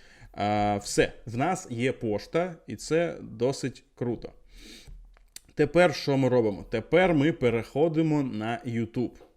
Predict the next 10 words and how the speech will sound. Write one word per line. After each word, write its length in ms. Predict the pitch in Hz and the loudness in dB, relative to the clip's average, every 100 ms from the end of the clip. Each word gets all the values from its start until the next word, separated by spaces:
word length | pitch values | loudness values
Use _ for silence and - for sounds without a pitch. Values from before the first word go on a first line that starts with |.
| _ _ _ _ _ _ - | _ _ _ _ _ _ -6
А 320 | 104 104 101 117 | 0 2 2 0
YouTube 440 | 120 131 - 175 | -2 0 2 0
з 180 | 120 107 | 0 -2
Gmail — 520 | 117 120 220 233 196 - - | 0 2 4 4 2 -4 -12
це 260 | - 160 | 2 4
майже 380 | 151 151 151 127 | 6 4 4 2
то 140 | - | -2
саме, 380 | 127 - 107 139 | -2 -2 -2 -2
тобто 280 | 170 156 - | -2 -4 -4
це 160 | - | -6